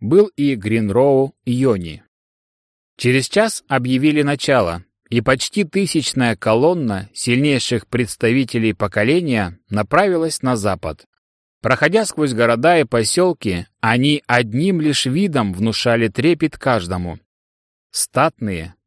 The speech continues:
прекрасные парни и девушки без устали шагали по тракту, совсем не делая остановок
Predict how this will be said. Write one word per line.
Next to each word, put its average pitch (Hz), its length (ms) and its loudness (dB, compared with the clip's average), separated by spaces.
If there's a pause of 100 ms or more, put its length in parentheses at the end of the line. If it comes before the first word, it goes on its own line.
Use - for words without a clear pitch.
прекрасные 139 760 0
парни 131 540 2
и 120 40 0
девушки 135 540 0
без 120 320 0
устали 170 420 0
шагали 117 480 0
по 120 180 0
тракту, 117 580 -2 (360)
совсем 185 480 0
не 160 100 -4
делая 147 480 2
остановок 139 680 0